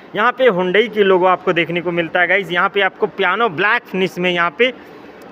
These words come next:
connecting, आ, शो दिया गया है, जो कि काफ़ी अच्छा और काफ़ी मतलब sporty को feel दे रहा है।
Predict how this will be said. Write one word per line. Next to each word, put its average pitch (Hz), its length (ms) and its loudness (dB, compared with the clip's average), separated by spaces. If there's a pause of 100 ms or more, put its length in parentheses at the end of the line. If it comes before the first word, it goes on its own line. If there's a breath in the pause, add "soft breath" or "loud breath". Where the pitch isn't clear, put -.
(120)
connecting, 190 540 -2
आ, 165 380 2
शो 190 260 -2
दिया 175 280 0
गया 165 220 0
है, 208 120 -2
जो 170 140 -4
कि 175 120 -14
काफ़ी 214 320 -2
अच्छा 226 300 0
और 208 220 0
काफ़ी 185 500 -4
मतलब 175 480 0 (420 loud breath)
sporty 202 420 -2
को 202 120 2
feel 190 300 0
दे 170 160 4
रहा 175 200 2
है। 233 80 -4